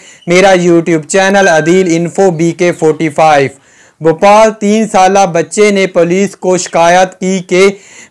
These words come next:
माँ ने मेरी चॉकलेट चुरा ली है, इसे जेल में डाल दो। और ये वीडियो इंटरनेट पर तेज़ी से वायरल हो रही है, जिसमें बच्चा शिकायत कर रहा है कि माँ, मुझे चॉकलेट और कैंडी नहीं खाने दे रही,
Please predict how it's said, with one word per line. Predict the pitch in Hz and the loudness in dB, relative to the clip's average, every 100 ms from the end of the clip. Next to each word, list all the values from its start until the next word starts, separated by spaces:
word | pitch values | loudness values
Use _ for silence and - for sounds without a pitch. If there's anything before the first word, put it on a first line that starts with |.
| 175 | -2
माँ | 175 202 | 0 2
ने | 208 | 2
मेरी | 185 175 196 | 2 2 0
चॉकलेट | 180 185 165 170 185 196 185 _ - _ | 0 0 0 0 0 0 0 _ -20 _
चुरा | - 185 202 | -2 2 4
ली | 214 202 190 | 2 2 2
है, | 190 190 | 2 0
इसे | 185 208 180 | -2 -2 -2
जेल | 156 180 196 | 0 0 0
में | 196 185 | 0 0
डाल | 165 165 165 | 2 2 2
दो। | 165 170 151 | 0 -2 0
और | 165 175 | 0 0
ये | 151 180 196 | 0 2 2
वीडियो | 165 175 196 | 0 -2 0
इंटरनेट | 185 170 180 185 175 180 - | -2 -2 -4 -2 -2 -2 -2
पर | 180 175 185 | -2 -2 0
तेज़ी | 180 185 208 | 0 0 -2
से | - 175 160 | -2 -2 -2
वायरल | 151 165 185 185 | 0 2 2 0
हो | 147 165 190 | 0 0 0
रही | 165 185 190 | 0 0 2
है, | 180 190 185 - - 160 | 2 2 0 -18 -16 -6
जिसमें | 190 202 185 165 | -4 0 -2 0
बच्चा | 170 185 196 | -2 0 -2
शिकायत | 180 - 165 170 180 190 185 | -2 -2 0 2 2 0 0
कर | 180 185 | -2 0
रहा | 175 170 | 2 2
है | 185 | 2
कि | 185 170 | 0 -2
माँ, | 160 175 | 0 -2
मुझे | 185 165 175 175 | 0 -2 -2 -2
चॉकलेट | 170 160 160 180 190 170 | 0 -2 -2 -2 -2 0
और | 156 156 | -4 -4
कैंडी | 165 165 175 180 | -6 -4 -4 -2
नहीं | 170 202 202 | 0 0 -2
खाने | 160 151 160 | -4 -2 -2
दे | 151 151 156 | -2 -2 0
रही, | 156 185 | 0 0